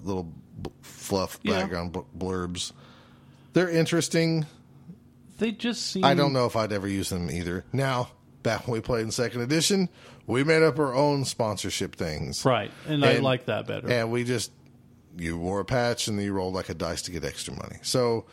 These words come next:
Speaker 1: these are neat. I could see it, uh, a team using these, or even really if our home league wanted to use these, I'd be okay with trying it.
Speaker 2: I don't.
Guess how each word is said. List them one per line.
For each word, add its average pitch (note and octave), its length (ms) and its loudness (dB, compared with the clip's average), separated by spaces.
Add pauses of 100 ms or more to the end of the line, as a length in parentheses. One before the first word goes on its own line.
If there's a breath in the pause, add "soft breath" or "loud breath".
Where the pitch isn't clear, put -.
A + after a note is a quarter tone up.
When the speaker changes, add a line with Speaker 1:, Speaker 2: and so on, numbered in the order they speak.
(640 loud breath)
Speaker 1:
these E4+ 200 4
are D#4+ 80 4
neat. C#3+ 420 0 (200)
I D#3 100 4
could F3 180 -2
see E3+ 200 2
it, C#3+ 120 2 (160)
uh, G#2+ 360 0 (280)
a - 60 -4
team A2 400 -2
using G#2 360 -2
these, A#2+ 380 -4
or G#2+ 340 -2
even A2+ 520 -2 (800 loud breath)
really G#3 240 4
if E3 100 0
our A2+ 100 4
home A#2 220 0
league D3+ 140 0
wanted D#3 220 0
to E3 60 0
use E3 220 0
these, F#3 440 -4 (220)
I'd A#3 160 -4
be B3 140 2
okay F#2+ 320 -2
with A#2 240 -4 (120)
trying F#2+ 440 0
it. E2+ 320 -6 (120)
Speaker 2:
I D3+ 100 0
don't. E3+ 340 -2